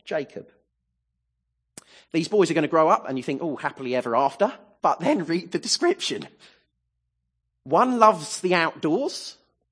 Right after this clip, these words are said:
one loves the indoors. Brothers that couldn't be more different.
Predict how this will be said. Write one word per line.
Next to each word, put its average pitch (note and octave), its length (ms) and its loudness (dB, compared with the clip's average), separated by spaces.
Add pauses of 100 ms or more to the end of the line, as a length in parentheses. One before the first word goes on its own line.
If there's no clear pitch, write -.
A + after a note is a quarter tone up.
(840)
one A2 220 -6
loves C#3 260 -2
the F3+ 160 -6
indoors. F#3+ 560 -6 (1500)
Brothers A2+ 440 -4
that - 140 -12
couldn't A#2+ 220 -10
be A#2+ 260 -10 (240)
more C3+ 180 -8
different. - 420 -6